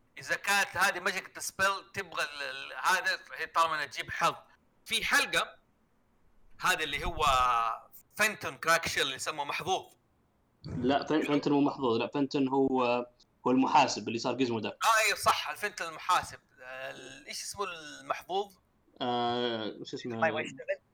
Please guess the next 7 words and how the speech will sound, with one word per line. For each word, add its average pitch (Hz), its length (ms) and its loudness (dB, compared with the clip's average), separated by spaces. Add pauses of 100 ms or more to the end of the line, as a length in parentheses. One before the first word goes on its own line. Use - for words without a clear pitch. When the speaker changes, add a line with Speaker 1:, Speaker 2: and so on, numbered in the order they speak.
(120)
Speaker 3:
لابس 139 220 0
أخضر؟ 175 300 2 (1160)
Speaker 2:
آه، 127 760 4 (680)
غاندر، 127 460 0
آه، 110 320 -8 (1500)
شو - 140 -12
اسمه؟ 113 640 -4